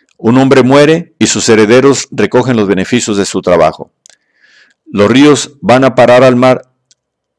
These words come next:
pero a sus aguas no se les permite permanecer allí.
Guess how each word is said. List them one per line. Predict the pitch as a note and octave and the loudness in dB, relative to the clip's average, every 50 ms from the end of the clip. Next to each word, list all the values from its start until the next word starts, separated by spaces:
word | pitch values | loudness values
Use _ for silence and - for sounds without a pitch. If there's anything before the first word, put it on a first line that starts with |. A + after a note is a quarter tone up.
| _ _ - | _ _ 0
pero | A#2 A2+ A#2 A2 - - - | 2 4 4 2 0 -2 -4
a | - A2 | -4 -4
sus | - - G#2 - - | -2 -4 -4 0 0
aguas | B2+ C#3 C#3 C#3 D3 C3 - - - | 2 2 2 0 0 -2 -4 -8 -8
no | - A2+ B2 C3 | -4 -2 -2 -2
se | A#2 C#3+ | 0 -2
les | A2+ A2+ - | -2 -4 -4
permite | - A2 G2 G#2+ A#2 A2+ A#2 G#2 | -4 -4 -4 -4 -4 -4 -4 -6
permanecer | - G#2 F#2+ F#2+ F#2 F2+ F2 - A2 F#2+ | -4 -4 -4 -4 -6 -6 -6 -4 -4 -2
allí. | F2 D#2+ C#2 B1 - | -2 -4 -6 -10 -16